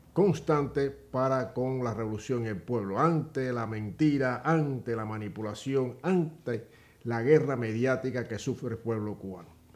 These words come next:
Esto es un ejemplo más, un ejemplo más de, de la mediocridad del periodismo de estos tiempos, eh, de la mediocridad y de la bajeza de los oligopolios mediáticos al servicio del imperialismo de los Estados Unidos,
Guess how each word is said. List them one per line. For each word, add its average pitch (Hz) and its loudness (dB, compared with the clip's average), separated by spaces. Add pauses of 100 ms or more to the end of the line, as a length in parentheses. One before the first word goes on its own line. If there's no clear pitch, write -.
(540)
Esto 175 6
es 175 10
un 175 8
ejemplo 127 6
más, - -6
un 151 2
ejemplo 165 6
más 175 4
de, 135 6
de 135 2
la 135 4
mediocridad 131 2
del 190 2
periodismo 139 2
de 113 0
estos 113 -6
tiempos, 123 -2 (920)
eh, 110 0
de 127 4
la 139 6
mediocridad 139 6 (100)
y 120 -2
de 120 2
la 117 0
bajeza 135 0 (540)
de 123 2
los 117 0
oligopolios 131 2
mediáticos 120 0
al 156 0
servicio 127 -2
del 120 2
imperialismo 117 0
de 113 0
los 107 0
Estados 110 -2
Unidos, 123 -2